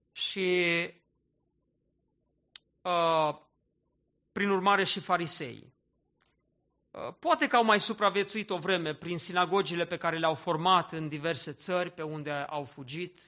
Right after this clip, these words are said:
să-și scape viața. Și au ajuns foarte mulți dintre ei, iată, aici, în zona Europei. Cei mai mulți dintre ei s-au așezat în zona Poloniei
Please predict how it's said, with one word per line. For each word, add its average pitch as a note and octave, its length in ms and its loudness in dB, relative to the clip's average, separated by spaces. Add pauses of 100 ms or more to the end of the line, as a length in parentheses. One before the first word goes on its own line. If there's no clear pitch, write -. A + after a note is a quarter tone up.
(100)
să-și - 280 -12
scape D#3 340 -6
viața. D#3+ 640 -4 (960)
Și - 120 -14
au F#3 80 2
ajuns G3+ 280 -2
foarte G#3+ 260 -2
mulți F#3+ 220 -4
dintre F3 260 -8
ei, F3 140 -4
iată, E3+ 420 0
aici, D#3+ 340 -6
în D3+ 120 -8
zona C#3 520 -8
Europei. D3 520 -10
Cei G3+ 180 -4
mai G#3 140 0
mulți F3+ 220 -4
dintre D#3+ 320 -10
ei E3+ 220 -6
s-au D#3 240 -4
așezat D#3+ 380 -6
în D3+ 80 -8
zona D#3+ 280 -4
Poloniei C#3+ 720 -10